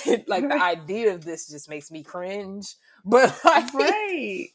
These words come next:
Speaker 1: if I
Speaker 2: Oh.
Speaker 1: did say yes to an engagement, I still don't think I would be able to say yes at the altar.
Speaker 2: Yeah, that's a huge commitment.
Speaker 1: Yeah.
Speaker 2: Like, and I could see how maybe you could lose sight of reality in the pod 'cause,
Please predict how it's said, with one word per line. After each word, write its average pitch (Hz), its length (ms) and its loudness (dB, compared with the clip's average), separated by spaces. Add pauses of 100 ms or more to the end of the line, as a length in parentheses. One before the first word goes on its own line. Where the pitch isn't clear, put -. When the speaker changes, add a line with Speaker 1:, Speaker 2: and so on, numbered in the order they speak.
(100)
Speaker 1:
if 214 180 2
I 180 200 4
Speaker 2:
Oh. 139 160 -6
Speaker 1:
did 220 360 0
say 175 280 -4
yes 160 340 -6
to 165 120 -10
an 147 60 -14
engagement, 143 640 -12
I 147 100 -8
still 165 260 -10
don't 151 180 -10
think 143 160 -16
I 135 80 -10
would 135 200 -16
be 143 160 -16
able - 160 -20
to - 80 -20
say 127 240 -18
yes - 220 -18
at - 80 -20
the 120 120 -20
altar. - 400 -20 (1120)
Speaker 2:
Yeah, 147 280 -10
that's 240 260 -12
a 120 100 -12
huge 196 760 -12
commitment. 151 720 -10 (140)
Speaker 1:
Yeah. - 400 -12 (200)
Speaker 2:
Like, 147 280 -2 (340)
and 214 160 0
I 214 120 4
could 285 160 -4
see 277 180 -2
how 226 160 -2
maybe 196 280 -6
you 196 120 -12
could 156 180 -8
lose 180 240 -8
sight 170 240 0
of 160 120 -4
reality 147 560 -6
in 170 120 -4
the 147 60 -6
pod 160 480 -4 (540)
'cause, 160 320 -4